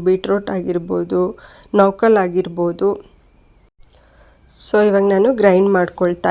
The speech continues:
ಇದ್ದೀನಿ. ಮತ್ತು ನಾನು ಇದ್ರ ಜೊತೆಗೇನೆ, ಆ, ಏನೆಲ್ಲ ಆ್ಯಡ್ ಮಾಡ್ತಿದ್ದೀನಿ ಅಂತ ನೋಡಿ. ತೆಂಗಿನಕಾಯನ್ನು ಹಾಕ್ತಾಯಿದ್ದೀನಿ, ಒಂದು ಕಟ್ ಮಾಡಿ ಇಟ್ಕೊಂಡಿರುವಂತಹ ಈರುಳ್ಳಿ, ಬೆಳ್ಳುಳ್ಳಿ ಒಂದು ಗೆಡ್ಡೆ, ಶುಂಠಿ ಸ್ವಲ್ಪ,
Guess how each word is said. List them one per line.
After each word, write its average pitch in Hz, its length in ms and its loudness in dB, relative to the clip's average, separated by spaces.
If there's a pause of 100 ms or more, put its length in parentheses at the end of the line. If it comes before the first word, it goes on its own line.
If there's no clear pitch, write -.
ಇದ್ದೀನಿ. 180 320 0 (580)
ಮತ್ತು 226 200 4 (100)
ನಾನು 240 220 4
ಇದ್ರ 208 180 4 (180)
ಜೊತೆಗೇನೆ, 214 720 4 (840)
ಆ, - 20 4 (380)
ಏನೆಲ್ಲ 247 260 4 (100)
ಆ್ಯಡ್ 196 240 0
ಮಾಡ್ತಿದ್ದೀನಿ 190 500 -2
ಅಂತ 180 160 -6 (120)
ನೋಡಿ. 170 240 -2 (720)
ತೆಂಗಿನಕಾಯನ್ನು 240 800 4
ಹಾಕ್ತಾಯಿದ್ದೀನಿ, 185 760 0 (460)
ಒಂದು 226 240 2
ಕಟ್ 196 240 -6
ಮಾಡಿ 208 200 0
ಇಟ್ಕೊಂಡಿರುವಂತಹ 185 840 -2 (160)
ಈರುಳ್ಳಿ, 175 440 -2 (540)
ಬೆಳ್ಳುಳ್ಳಿ 220 460 2 (100)
ಒಂದು 175 260 -2
ಗೆಡ್ಡೆ, 180 380 0 (540)
ಶುಂಠಿ 233 400 0 (100)
ಸ್ವಲ್ಪ, 180 400 0